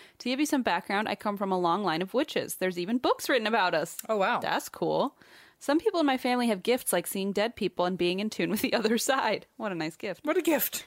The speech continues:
Speaker 1: This all started with the first time I had my cards read. I was at the fair and she told me something bad was hanging around and I needed to be saged.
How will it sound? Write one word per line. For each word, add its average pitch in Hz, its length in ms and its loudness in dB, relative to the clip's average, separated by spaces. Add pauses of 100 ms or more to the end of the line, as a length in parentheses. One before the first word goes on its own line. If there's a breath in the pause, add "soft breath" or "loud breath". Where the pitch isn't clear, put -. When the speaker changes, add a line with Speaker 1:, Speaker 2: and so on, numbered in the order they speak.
(100)
Speaker 1:
This 240 160 0
all 294 140 4
started 269 280 2
with 247 140 0
the 226 80 0
first 233 260 0
time 226 140 -2
I 220 60 0
had 208 120 0
my 190 140 0
cards 180 340 -2
read. 160 260 0
I 196 80 0
was 233 120 -2
at 254 100 -4
the 233 80 -2
fair 254 260 0
and 208 120 -2
she 196 100 -6
told 226 160 -4
me 226 120 -4
something 214 340 -8
bad 196 240 0
was 320 140 0
hanging 170 300 0
around 160 360 0
and 175 100 -2
I 185 120 0
needed 165 280 -6
to - 80 -12
be 247 140 -6
saged. 220 720 -2